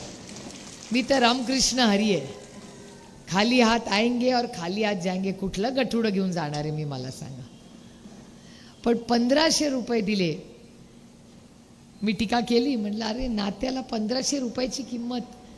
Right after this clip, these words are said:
त्यांनी माझ्यावर हल्ला केला की, "अरे, ज्यांनी, ज्यांचा जन्म सोन्याचा चमचा घेऊन झाला, त्यांना काय पंधराशे रुपयाची किंमत करणार?" मान्य आहे, हो, झाला माझा जन्म सोन्याचा तम-, चमचा घेऊन, त्याच्यात माझी काय चूक?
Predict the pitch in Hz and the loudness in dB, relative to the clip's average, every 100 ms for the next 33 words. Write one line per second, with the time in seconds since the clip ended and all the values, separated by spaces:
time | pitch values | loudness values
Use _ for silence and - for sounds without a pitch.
0 | - - - - - 233 247 262 254 269 | -20 -20 -20 -12 2 4 4 4 4 4
1 | 247 220 254 277 269 247 233 247 262 262 | 4 6 4 4 2 2 0 -2 -2 2
2 | 269 226 226 233 254 277 277 - - - | 2 4 2 2 0 -2 -4 -8 -18 -20
3 | - - - - - - - - 220 233 | -20 -20 -20 -20 -20 -20 -20 2 4 6
4 | 254 208 254 302 311 294 - 262 247 254 | 4 6 6 6 4 2 4 2 2 0
5 | 254 240 226 214 226 220 220 220 196 190 | 0 0 -2 0 -2 0 0 0 0 0
6 | 214 208 196 202 202 175 202 185 165 160 | -2 -2 -4 -4 -6 -6 -6 -4 -4 -4
7 | 160 175 165 151 156 156 170 190 151 151 | -4 -4 -6 -6 -6 -8 -14 -12 -12 -12
8 | 143 131 139 151 135 160 240 208 151 - | -14 -14 -14 -14 -8 -4 -2 -2 -4 -12
9 | - - - - - - - 185 233 196 | -20 -20 -20 -20 -20 -20 -2 4 6 6
10 | 190 214 247 240 208 208 170 196 196 175 | 8 8 6 6 4 2 2 0 -2 -4
11 | 156 - - - - 185 180 175 170 175 | -6 -14 -20 -12 -6 -2 -2 -2 -6 -4
12 | 156 151 165 160 156 151 143 165 - - | -6 -4 -4 -4 -4 -4 -4 -8 -12 -20
13 | - - 190 208 208 190 196 226 254 - | -10 -6 -2 4 6 6 4 2 0 -2
14 | 226 | -4